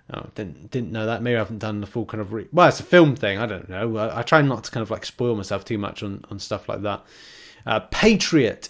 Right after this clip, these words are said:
is the name of the character, um, from, from what seems to be, like, some comic book based stuff. Um, New York based. Okay. Abilities wise, is this gonna be, like, a,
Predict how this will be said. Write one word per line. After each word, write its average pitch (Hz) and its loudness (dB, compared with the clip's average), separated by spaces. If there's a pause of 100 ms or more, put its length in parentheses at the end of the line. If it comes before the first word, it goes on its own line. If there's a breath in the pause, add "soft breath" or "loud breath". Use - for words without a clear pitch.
is 117 -4
the 120 -4
name 117 -2
of 107 -6
the 110 -4
character, 107 -2
um, 104 -4 (1080)
from, 107 -4 (560)
from 113 -8
what 98 -10
seems 110 -6
to 104 -8
be, 104 -4
like, 98 -2
some 101 -10
comic 98 -8
book - -12
based 101 -6
stuff. - 2 (520 soft breath)
Um, 120 -2 (840 soft breath)
New 131 -4
York 139 2 (220)
based. - -2 (240)
Okay. 175 2 (1040 soft breath)
Abilities 156 6
wise, 120 6
is 156 0
this 160 2
gonna 165 6
be, 156 8
like, 151 8
a, 139 6